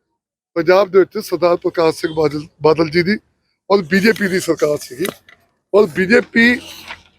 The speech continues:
ਦੇ ਮੰਤਰੀ ਸੀਗੇ ਜਿਹੜੇ ਜੋਸ਼ੀ ਸਾਹਿਬ, ਜਿਹੜੇ ਅੱਜ ਕੱਲ੍ਹ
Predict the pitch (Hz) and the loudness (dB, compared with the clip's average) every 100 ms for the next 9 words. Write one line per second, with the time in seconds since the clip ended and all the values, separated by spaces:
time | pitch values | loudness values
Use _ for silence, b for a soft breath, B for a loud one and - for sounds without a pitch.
0 | _ _ 131 208 220 214 170 190 196 226 | _ _ 2 4 4 0 0 0 2 0
1 | 208 - 156 180 294 _ _ _ _ _ | -2 -2 0 0 -2 _ _ _ _ _
2 | _ _ 180 180 196 - 180 - 175 - | _ _ 2 4 4 4 2 0 -8 -2
3 | 147 135 - _ 175 175 160 - 151 147 | -2 -2 -12 _ 0 2 0 -4 -6 -6